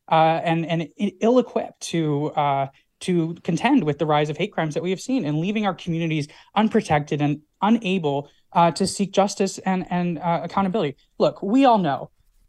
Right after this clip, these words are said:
we cannot write a bill that's going to get rid of anti-Semitism,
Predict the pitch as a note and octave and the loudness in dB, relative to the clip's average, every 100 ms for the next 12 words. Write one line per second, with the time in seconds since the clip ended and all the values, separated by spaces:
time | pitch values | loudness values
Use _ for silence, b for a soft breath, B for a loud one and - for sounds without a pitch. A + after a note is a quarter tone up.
0 | F#3+ C4 C4 B3+ F#3 F#3 E3+ C#3 D3 C3 | -2 0 2 2 2 2 0 0 0 0
1 | - E3 - E3+ E3+ D3 E3+ D3 D#3 D#3+ | -6 -10 -4 0 0 0 -4 0 0 2
2 | D#3+ D3+ C3+ D3 C#3+ D3 F#3 F#3 F#3 E3+ | 2 0 -2 -8 -10 -4 0 2 2 0
3 | E3+ E3 | -2 -2